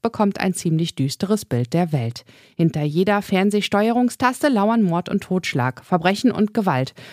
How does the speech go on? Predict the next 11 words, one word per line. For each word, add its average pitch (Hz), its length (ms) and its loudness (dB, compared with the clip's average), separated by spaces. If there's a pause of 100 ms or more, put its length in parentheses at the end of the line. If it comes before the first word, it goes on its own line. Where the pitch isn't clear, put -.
(120)
Schon - 220 0
einmal 175 360 2
habe 131 200 0
ich - 180 -6
mich - 360 0
über 170 180 2
die 175 100 -2
Programmgestaltung 247 1120 0
der - 160 0
Öffentlich-Rechtlichen 185 840 0
gewundert. 175 680 0